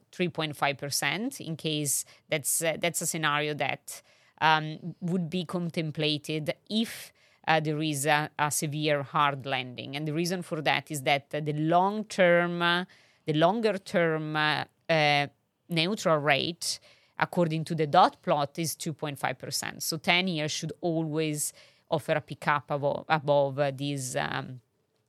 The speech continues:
this terminal rate. Uh, so three point five, uh, it's definitely, uh, a strong, uh, support, um, there. Then there is this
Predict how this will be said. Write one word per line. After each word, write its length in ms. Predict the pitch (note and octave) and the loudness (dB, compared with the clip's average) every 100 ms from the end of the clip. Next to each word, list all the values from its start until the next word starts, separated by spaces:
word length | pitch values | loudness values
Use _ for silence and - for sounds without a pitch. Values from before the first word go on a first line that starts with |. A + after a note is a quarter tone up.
| - | -10
this 240 | D#3+ D3 | -4 -2
terminal 480 | - D#3 D#3 D3+ D3 | 0 0 0 -2 -2
rate. 440 | C#3 E3+ G3+ G#3+ G#3 | 2 4 2 0 -2
Uh, 140 | G#3 | 0
so 260 | G3 D#3+ D3+ | 0 -2 -4
three 220 | - G3 | -4 -6
point 320 | - D#3 C#3+ | -4 -6 -6
five, 420 | - C#3 C3+ C3 | -6 -4 -4 -4
uh, 40 | C#3+ | -4
it's 300 | C#3+ C3 - | -4 -6 -6
definitely, 720 | C3+ C3 C#3 C#3 C#3+ C#3 B2+ - - _ - | -4 -4 -6 -10 -6 -8 -8 -14 -20 _ -2
uh, 200 | D3+ C#3+ | 0 0
a 100 | D#3 | -2
strong, 560 | - - D#3 C#3+ C#3 | -4 0 -2 0 -2
uh, 120 | C#3 C#3 | -2 -2
support, 800 | - - D3 D3+ C#3+ C#3 - - - - _ _ | -4 -4 -6 -6 -4 -4 -8 -18 -20 -20 _ _
um, 280 | D3+ C#3+ C#3+ - | -2 0 -4 -10
there. 380 | D#3+ D#3 - D3 - _ _ - | 0 0 0 -4 -10 _ _ -2
Then 160 | G#3 | 2
there 120 | C4 | 2
is 160 | A#3 G3 | 2 0
this 420 | F3 G3 F#3 - | 0 0 0 -4